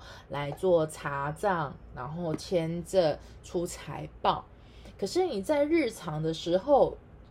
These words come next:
有关就是财会事务也是需要处理啊，包含像是说，呃，你公司会计的账务啊，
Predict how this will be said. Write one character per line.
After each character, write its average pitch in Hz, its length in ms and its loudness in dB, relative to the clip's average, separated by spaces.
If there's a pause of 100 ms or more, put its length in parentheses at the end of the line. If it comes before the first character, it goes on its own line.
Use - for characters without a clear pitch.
有 170 160 8
关 254 340 2
就 233 80 -4
是 226 300 -4
财 170 280 -4
会 220 240 -4
事 214 280 0
务 190 120 2
也 135 80 -2
是 165 140 -6
需 - 180 -6
要 190 200 2
处 165 280 -4
理 175 200 -2
啊， 143 280 -4 (520)
包 285 160 2
含 269 180 -2
像 240 220 -2
是 233 100 -6
说， 226 420 -2 (220)
呃， 151 240 -4
你 139 160 -8
公 233 320 -6
司 254 200 -4
会 262 220 -2
计 247 160 -8
的 175 200 2
账 220 440 -2
务 226 220 2
啊， 185 460 2